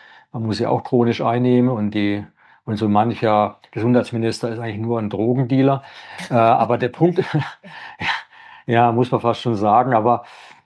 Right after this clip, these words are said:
ja, wenn es dann darum geht, dass diese Sachen eigentlich schädlich sind und bei chronischen Krankheiten dann auch chronisch eingenommen werden müssen. Also das ist schon ziemlich, äh, gravierend. Also da ist der Unterschied zwischen Droge und Medikament nicht so un-, äh, nicht so groß. Und die Amerikaner unterscheiden interessanterweise auch gar nicht. Die sagen tatsächlich,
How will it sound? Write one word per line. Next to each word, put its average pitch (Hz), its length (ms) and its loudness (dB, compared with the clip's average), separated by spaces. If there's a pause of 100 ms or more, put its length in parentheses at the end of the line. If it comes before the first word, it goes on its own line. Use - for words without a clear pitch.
(140)
ja, 117 280 2
wenn 113 160 0
es - 160 -10
dann 110 140 -2
darum 107 180 -4
geht, 113 160 4
dass 113 120 -2
diese 101 220 -2
Sachen 107 260 0
eigentlich 104 200 -4
schädlich 113 400 -2
sind 120 200 0
und 104 120 -4
bei 107 100 0
chronischen 110 440 -6
Krankheiten 107 380 -2
dann 101 100 -4
auch 98 140 -6
chronisch 123 600 0
eingenommen 113 500 0
werden 98 320 -2
müssen. 120 400 -2 (340)
Also 104 160 0
das 113 200 0
ist 110 80 -4
schon 113 200 -4
ziemlich, 107 520 -2
äh, 107 120 -4
gravierend. 110 600 -2
Also 101 160 -4
da 110 140 -4
ist 110 180 -8
der 123 100 -4
Unterschied 117 340 -6
zwischen 107 260 -10
Droge 123 420 0
und 104 120 -2
Medikament 104 500 -4
nicht 127 160 -6
so 117 120 -10
un-, 107 200 -8
äh, 110 140 -8
nicht 107 220 -8
so 104 120 -8
groß. 113 400 0
Und 120 80 -4
die 123 60 -4
Amerikaner 104 420 -2
unterscheiden 113 560 -4
interessanterweise 98 760 -6
auch 98 160 -8
gar 98 200 -4
nicht. 92 180 -14
Die 101 60 -12
sagen 101 240 -4
tatsächlich, 117 400 -8